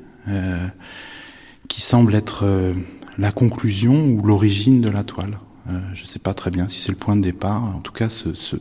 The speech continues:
ce, cet espace vide, ce, ce trou noir, cette tache noire dans la roche et dans le tableau, euh,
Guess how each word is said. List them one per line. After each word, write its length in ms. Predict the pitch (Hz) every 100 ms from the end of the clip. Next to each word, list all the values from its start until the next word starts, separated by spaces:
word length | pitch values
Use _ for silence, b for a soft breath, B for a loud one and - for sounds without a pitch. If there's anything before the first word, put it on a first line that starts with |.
| -
ce, 220 | - -
cet 300 | - - -
espace 400 | 113 - 101 95
vide, 240 | 98 135 135
ce, 200 | - 80
ce 200 | - 87
trou 300 | - - 123
noir, 340 | 120 113 139
cette 300 | 123 - -
tache 420 | - 78 - - - B B B B B B -
noire 420 | 101 113 123 95
dans 160 | 98
la 120 | 95 90
roche 420 | 95 117 107 -
et 20 |
dans 160 | 95 92
le 60 |
tableau, 520 | - 87 92 110 151 - B B B B B B B - -
euh, 380 | 95 87 69